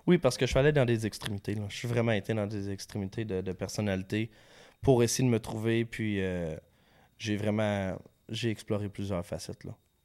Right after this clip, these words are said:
Vraiment excessivement beaucoup de facettes, puis j'ai trouvé où ce que j'étais bien, puis c'était pas, c'était pas dans le,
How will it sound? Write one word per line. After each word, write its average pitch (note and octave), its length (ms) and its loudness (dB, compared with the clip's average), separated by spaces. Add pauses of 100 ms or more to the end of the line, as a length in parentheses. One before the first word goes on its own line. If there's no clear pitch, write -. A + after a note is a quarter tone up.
(240)
Vraiment A2+ 580 0
excessivement G2+ 580 -2
beaucoup G2+ 300 -8
de G2 40 -8
facettes, E2 440 -6
puis G2 140 -8
j'ai F#2 160 -8
trouvé F#2+ 300 -8
où F2+ 60 -4
ce - 80 -12
que - 120 -10
j'étais - 240 -8
bien, E2 300 -10
puis - 140 -14
c'était - 220 -8
pas, D#2 320 -6 (1300)
c'était - 280 6
pas B2+ 200 8
dans A#2 200 6
le, F#2 200 4